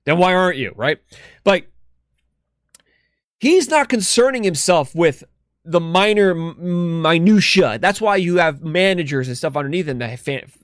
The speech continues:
focus on that. All he cares about is the bottom line, literally the bottom line. And if he sees, you know, last year we were projected to make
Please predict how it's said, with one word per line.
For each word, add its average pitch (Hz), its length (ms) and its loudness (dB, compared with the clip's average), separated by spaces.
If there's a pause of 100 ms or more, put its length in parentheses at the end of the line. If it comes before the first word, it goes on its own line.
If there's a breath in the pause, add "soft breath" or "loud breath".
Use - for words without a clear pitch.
focus 131 300 -6
on 127 60 -8
that. 107 120 -10
All 277 220 2
he 269 180 -6
cares 240 280 0
about 185 140 -2
is 160 100 -4
the 143 80 -8
bottom 175 400 -2
line, 147 360 -2
literally 214 360 2
the 202 80 -2
bottom 160 380 0
line. 131 300 -4 (480 soft breath)
And 160 120 0
if 143 60 -2
he 240 140 -4
sees, 220 400 -2 (340)
you 156 100 -4
know, 170 180 4 (100)
last 190 640 -2
year 156 560 -2
we 143 400 -6
were 139 120 -6
projected 143 540 -4
to 143 60 -8
make 135 340 -6